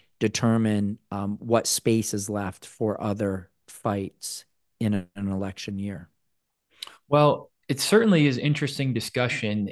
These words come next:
Speaker 2: And I think the, the point and the purpose of us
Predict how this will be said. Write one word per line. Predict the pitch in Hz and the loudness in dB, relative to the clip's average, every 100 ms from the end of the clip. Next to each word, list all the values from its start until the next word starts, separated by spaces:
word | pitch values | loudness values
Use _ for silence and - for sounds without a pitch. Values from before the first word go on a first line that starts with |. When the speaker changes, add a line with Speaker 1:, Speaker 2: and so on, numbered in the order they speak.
| - | -4
Speaker 2:
And | 120 113 113 107 - | -2 -2 -2 -4 -6
I | |
think | 123 143 139 - | -2 -2 -2 -6
the, | 123 117 | -6 -4
the | 123 | -6
point | 117 - 170 156 | -4 0 2 2
and | 123 | 0
the | 120 | 0
purpose | - 165 143 131 - | 2 2 2 -2 -2
of | 123 117 | -6 0
us | 127 117 | 0 0